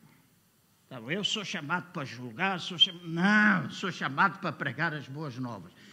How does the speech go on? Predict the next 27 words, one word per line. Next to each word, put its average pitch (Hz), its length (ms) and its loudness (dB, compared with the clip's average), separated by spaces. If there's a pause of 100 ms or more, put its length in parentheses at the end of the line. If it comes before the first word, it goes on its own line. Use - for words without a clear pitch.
(180)
E 117 180 -8
deixa-me 180 500 0
dizer, 147 600 -8
eu 147 200 6
não 143 240 4
tenho 160 480 4
nada 139 440 10
a 131 60 4
favor 156 680 8
ou 143 180 4
contra, 139 720 -6 (380)
mas 165 220 4
também 196 380 6
não 226 240 0
tenho 214 420 2
problemas 175 640 -4
em 185 80 -8
me 175 80 -8
relacionar. 170 600 -6 (280)
Tive 151 260 -4
lá 151 180 -2
nove 156 420 2
pessoas 127 520 -6 (880)
na 156 140 0
igreja 147 600 -6 (200)
que 247 160 -8
eram. 135 240 -6